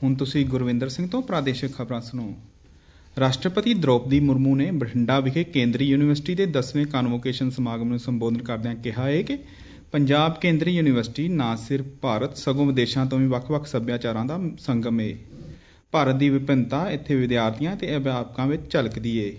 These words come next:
ਅਜਿਹੇ ਸੰਸਥਾਨ ਸਾਡੇ ਦੇਸ਼ ਦੇ ਜੀਵੰਤ ਤੇ ਅਮੀਰ ਸੱਭਿਆਚਾਰ ਦੇ ਪ੍ਰਤੀਨਿਧੀ ਸੰਸਥਾਨ ਨੇ।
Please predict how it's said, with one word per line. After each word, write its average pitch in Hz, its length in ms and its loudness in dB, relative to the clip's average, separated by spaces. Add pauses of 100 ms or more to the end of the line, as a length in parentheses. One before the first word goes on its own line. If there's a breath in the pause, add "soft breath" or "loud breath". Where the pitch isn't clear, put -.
(160)
ਅਜਿਹੇ 120 340 0
ਸੰਸਥਾਨ 131 640 -4
ਸਾਡੇ 123 340 -2
ਦੇਸ਼ 120 200 -2
ਦੇ 120 100 -4
ਜੀਵੰਤ 120 520 -2
ਤੇ 151 140 -8 (200)
ਅਮੀਰ 135 240 2
ਸੱਭਿਆਚਾਰ 127 600 -2
ਦੇ 147 180 -4
ਪ੍ਰਤੀਨਿਧੀ 139 560 -2
ਸੰਸਥਾਨ 127 540 -2
ਨੇ। 117 260 0